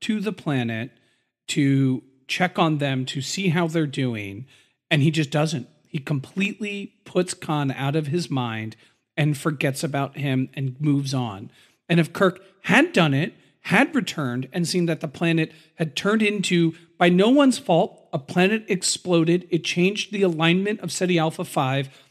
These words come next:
and it went from a lush and planet teeming with life to a desert destroyed, dead planet. If he had, he could have saved them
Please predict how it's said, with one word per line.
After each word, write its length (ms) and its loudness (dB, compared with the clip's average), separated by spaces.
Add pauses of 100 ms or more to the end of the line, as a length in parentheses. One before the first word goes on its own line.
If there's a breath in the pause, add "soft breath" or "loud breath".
(140)
and 80 2
it 80 0
went 160 0
from 120 0
a 60 4
lush 500 0 (100)
and 600 -2 (160)
planet 300 0
teeming 360 2
with 240 0
life 380 -2 (500 soft breath)
to 160 2
a 60 6
desert 580 2
destroyed, 800 0
dead 300 0
planet. 560 -4 (300 soft breath)
If 100 4
he 120 4
had, 320 4
he 120 -4
could 220 2
have 140 0
saved 340 2
them 320 0